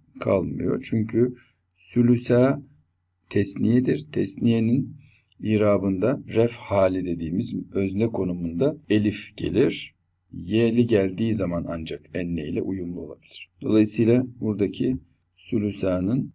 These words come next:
elendiğini söyleyebiliriz. Bu durumda sülüsa olamayacaktır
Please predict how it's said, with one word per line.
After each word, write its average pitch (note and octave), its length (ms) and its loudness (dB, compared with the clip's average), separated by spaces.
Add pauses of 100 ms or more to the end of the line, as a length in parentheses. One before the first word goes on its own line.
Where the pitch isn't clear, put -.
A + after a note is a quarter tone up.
elendiğini F2+ 680 0 (300)
söyleyebiliriz. - 1000 -4
Bu B2+ 120 0
durumda - 500 2 (520)
sülüsa A2 880 4
olamayacaktır F#2+ 1040 2